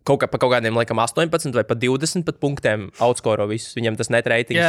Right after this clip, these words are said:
Speaker 1: viņam
Speaker 2: bija kaut
Speaker 1: ir
Speaker 2: kāds kosmiskais.
Speaker 1: Viņam ir brutāls. Viņiem
Speaker 2: Brutāls.
Speaker 1: ir brutāls tas mazais.
Speaker 2: Stevens Adams vēl kaut ko uzspēlē, bet zini, kurš man patīk? Dažreiz arī es piefiksēju ča-, čalu, viņam ir tas Darius Bezlijs.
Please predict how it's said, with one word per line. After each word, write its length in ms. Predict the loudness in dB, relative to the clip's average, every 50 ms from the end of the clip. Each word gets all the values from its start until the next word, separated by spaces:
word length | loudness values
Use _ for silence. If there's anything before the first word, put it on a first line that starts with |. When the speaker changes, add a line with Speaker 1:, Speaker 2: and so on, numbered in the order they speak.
| 2 2
Speaker 1:
viņam 160 | 2 2 4
Speaker 2:
bija 20 | 4
kaut 80 | 4 4
Speaker 1:
ir 40 | 4 2
Speaker 2:
kāds 100 | 2 2
kosmiskais. 560 | 2 2 2 0 -4 -2 -2 -4 -4 -4 -2
Speaker 1:
Viņam 240 | 0 2 2 2 2
ir 80 | 2
brutāls. 480 | 4 4 4 4 2 0 -4 -4 -4 -4
Viņiem 240 | 0 2 2 4 2
Speaker 2:
Brutāls. 80 | 2
Speaker 1:
ir 80 | 0 0 2
brutāls 420 | 0 0 0 0 -4 -4 -6 -10
tas 160 | -10 -8 -6 -4
mazais. 320 | -4 -4 -4 -8 -10 -8
Speaker 2:
Stevens 320 | -6 -4 -2 -2 -2 0
Adams 260 | 0 0 0 -2 -4 -6
vēl 120 | -8 -8
kaut 140 | -8 -10 -8 -8
ko 80 | -10
uzspēlē, 380 | -10 -10 -8 -4 -2 -2 -2 -2
bet 160 | -4 -6 -6
zini, 180 | -4 -4 -4 -2
kurš 220 | -2 -4 -6 -4 -4
man 140 | -4 -2 -2
patīk? 380 | -2 -2 -2 -4 -4 -6 -14 _ _ -20 _ _ -2 -2
Dažreiz 280 | 0 0 0 0 0 -2
arī 140 | -2 -4 -4
es 60 | -4 -4
piefiksēju 440 | -4 -4 -4 -4 -8 -8 -8 -8 -8 -8
ča-, 120 | -10 -10 -8
čalu, 320 | -8 -6 -4 -4 -4 -6
viņam 240 | -8 -6 -6 -6 -8
ir 80 | -8 -10
tas 80 | -8
Darius 400 | -2 0 2 2 2 0 -2 -2
Bezlijs. 680 | -4 -6 -2 -2 0 0 0 0 -2 -2 -2 -4 -6 -10